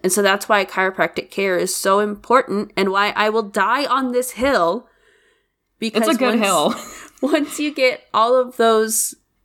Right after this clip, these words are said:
Speaker 1: spinal, what is it? Like, whatever. Bones
Speaker 2: Vertebrae?
Speaker 1: aligned. Vertebrae. Thank you.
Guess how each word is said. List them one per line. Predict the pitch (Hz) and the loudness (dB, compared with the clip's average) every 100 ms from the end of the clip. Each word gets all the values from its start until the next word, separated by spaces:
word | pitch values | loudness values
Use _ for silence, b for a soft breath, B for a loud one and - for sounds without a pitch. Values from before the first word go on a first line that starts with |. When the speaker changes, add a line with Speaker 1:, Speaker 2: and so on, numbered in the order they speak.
| _ _ _ _ - | _ _ _ _ -8
Speaker 1:
spinal, | - - 214 277 247 202 - _ - | -4 0 2 4 2 0 -4 _ -4
what | 208 | 0
is | 160 | 0
it? | 135 139 - | -2 -8 -8
Like, | 180 170 - | -6 -6 -2
whatever. | 240 139 127 - _ | 0 2 0 -4 _
Bones | - 269 180 - | 0 2 2 2
Speaker 2:
Vertebrae? | - | 2
Speaker 1:
aligned. | 214 175 170 202 | 2 2 0 -2
Vertebrae. | 277 370 233 165 | 0 0 2 0
Thank | - 285 320 | 0 -2 2
you. | 226 | 0